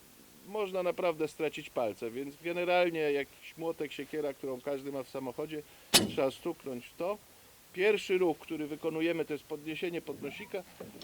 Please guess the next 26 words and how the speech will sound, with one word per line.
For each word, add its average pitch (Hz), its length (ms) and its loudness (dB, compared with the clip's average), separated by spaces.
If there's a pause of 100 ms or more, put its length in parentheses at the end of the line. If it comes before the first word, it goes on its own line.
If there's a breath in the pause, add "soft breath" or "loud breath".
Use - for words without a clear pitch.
(400)
i 196 140 -6
dopiero 185 460 6
on 175 200 4
na 180 100 0
kolejnych 170 540 6
pod 175 220 -2
obciążeniem 170 600 -2
to 160 120 -4
po 156 120 -8
prostu 147 320 -6
lepiej 143 320 0
działa. 156 320 6
Teraz 127 260 -2 (220)
nie 143 100 -2
widać 131 360 -2
tego 170 340 0 (100)
tak 127 160 -8
dobrze 147 460 -2 (600)
i - 120 -4
on 160 140 0
się 147 180 -2
opuszcza - 360 -8
w - 520 -10
tym 110 160 -4
momencie. 98 300 -4
Tak. - 440 0